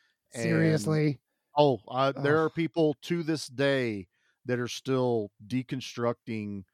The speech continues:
Speaker 1: the psychological part of this. So, uh, before we started recording, I was trying to out Pete, and I think Pete forgot what he did.
Speaker 2: Uh-oh.
Speaker 1: Pete was trying to rally the troops one evening
Speaker 2: <laughs> Oh, no shit.
Speaker 1: on his side,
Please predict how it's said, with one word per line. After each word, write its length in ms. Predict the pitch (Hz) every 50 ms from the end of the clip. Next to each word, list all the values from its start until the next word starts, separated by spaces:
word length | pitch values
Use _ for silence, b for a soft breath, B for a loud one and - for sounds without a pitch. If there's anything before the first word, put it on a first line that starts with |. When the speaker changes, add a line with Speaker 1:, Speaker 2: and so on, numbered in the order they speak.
| _ _ _ _ -
Speaker 1:
the 480 | - 104 117 113 113 110 107 101 98 95 - _
psychological 1160 | - - - 139 127 123 - 123 117 117 113 117 117 113 101 113 107 - 110 107 101 101 95 -
part 260 | - - 117 113 113 110
of 60 | 101
this. 180 | 104 95 - - b b b b b b b
So, 360 | - - 202 190 185 185 - _ _ -
uh, 60 | - - - - - - - _ _ - - 175
before 280 | 165 170 135 190 202
we 80 | 208 196
started 260 | - 208 190 180 160
recording, 680 | 151 143 - - 170 175 165 151 139 123 117 113 120 123 _ -
I 360 | 127 131 131 135 135 131 131 131
was 160 | 117 123 113
trying 300 | - 170 170 175 170 160
to 80 | 135 104 -
out 240 | 131 135 139 139 - _ -
Pete, 240 | 147 147 143 135 107
and 80 | 123
I 60 | 120
think 220 | 120 101 196 208 185 _
Pete 180 | - 160 175 - -
forgot 380 | 135 127 117 139 143 143 -
what 120 | 127 127 120
he 80 | 120 110
did. 400 | 107 135 139 135 120 110 101 98 _ _ _ _ _ _ -
Speaker 2:
Uh-oh. 300 | - 151 285 277 - 120
Speaker 1:
Pete 220 | 113 185 247 269
was 100 | 262 202
trying 360 | - - - 208 196 190 185 160
to 40 |
rally 460 | 135 123 120 139 151 165 180 190 180 175
the 120 | 135 139
troops 440 | - - - 160 160 156 123 - -
one 220 | 123 123 117 110
evening 520 | 110 110 107 95 95 104 98 95 95 107 104 _ _
Speaker 2:
<laughs> 140 | - - -
Oh, 80 | 143 110
no 80 | 135 139 120 - - - 131 -
shit. 120 | - -
Speaker 1:
on 320 | 143 151 151 151 151 147 143
his 280 | 123 170 170 160 147 - 156 143
side, 680 | - 170 160 160 156 143 131 123 117 113 113 113 101